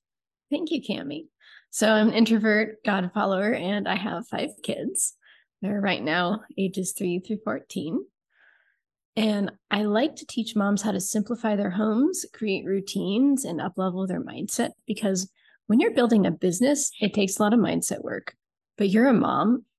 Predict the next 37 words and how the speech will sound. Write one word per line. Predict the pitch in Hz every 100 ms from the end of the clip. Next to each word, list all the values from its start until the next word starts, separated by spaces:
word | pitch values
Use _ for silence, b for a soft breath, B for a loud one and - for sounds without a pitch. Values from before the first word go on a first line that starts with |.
| _
so | - -
you | 170 175 294
have | 320
to | 202
find | - 185 185
the |
time | 180 - 202 190 196
somewhere. | - 226 226 - -
So | - 185
routines | 180 180 233 247 214
are | 151
crucial. | 156 - 285 - - - 208 B B B B
And | 202
then | 202 185 175 -
when | 214
you've | 214 233
got | 220
multiple | 190 185 - 185 175
kids, | - 415 196 202 - _ _ -
the |
stuff | 240 - 415
just | 226
multiplies. | 196 320 311 185 - 185 254
<laughs> | 285 233
You | 254
gotta | 339 339
deal | 202 349 262
with | 214 214
it. | - - B B
Oh, | 294
wait, | 294 330 -
except | 240 - 277
you | 262
don't | 277
have | 240
time | 226 214 180
anymore. | - - - -